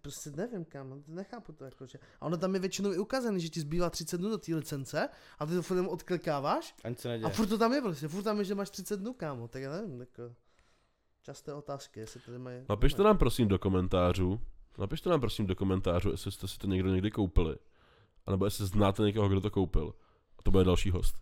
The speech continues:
Speaker 2: To je možný.
Speaker 3: Jenom kvůli tomu, že si koupil prostě WinRAR.
Speaker 2: Jakoby, jestli to jsou Slováci, tak je to hodně re-, reálný roztor podcastu. <laughs> Ale jedou na Lehovec, my nejedeme na Slovensko.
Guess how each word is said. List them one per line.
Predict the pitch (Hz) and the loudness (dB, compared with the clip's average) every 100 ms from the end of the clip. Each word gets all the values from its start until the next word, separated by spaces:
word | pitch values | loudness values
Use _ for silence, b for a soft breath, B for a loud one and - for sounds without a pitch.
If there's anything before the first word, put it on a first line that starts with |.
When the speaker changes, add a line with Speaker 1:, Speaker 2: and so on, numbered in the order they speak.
| - | -4
Speaker 2:
To | - - | -8 -18
je | |
možný. | - - - - - | -18 -18 -20 -20 -4
Speaker 3:
Jenom | 107 110 | 4 4
kvůli | 107 123 | 6 8
tomu, | 120 120 113 | 8 6 12
že | |
si | 98 107 | 12 12
koupil | 117 127 113 | 12 12 12
prostě | 104 - 104 | 6 0 -2
WinRAR. | 101 95 87 73 - - | 0 0 -2 -6 -14 -16
Speaker 2:
Jakoby, | - 127 123 123 110 | -12 -6 -2 -2 -2
jestli | 113 - | -8 -10
to | 110 120 | -12 -12
jsou | 127 | -10
Slováci, | - 123 117 123 | -6 -2 -2 -4
tak | 123 123 | -10 -10
je | |
to | 117 | -8
hodně | 131 117 120 117 | -8 -6 -2 -2
re-, | 113 - | -4 -6
reálný | 120 131 143 123 | -4 0 0 -2
roztor | 110 - 135 | -4 -4 -6
podcastu. | 117 - - - 226 226 - - - | -4 -6 -8 -2 -2 -2 -10 -16 -16
<laughs> | - - - - _ _ _ _ _ _ _ _ _ _ _ _ - _ b b b b b - | -18 -20 -18 -18 _ _ _ _ _ _ _ _ _ _ _ _ -20 _ b b b b b -8
Ale | 117 | -4
jedou | 107 110 | -2 -2
na | 104 | -4
Lehovec, | 107 101 92 | -4 -6 -8
my | 98 95 | -10 -8
nejedeme | 95 90 | -8 -10
na | 87 | -14
Slovensko. | 82 87 - | -16 -18 -18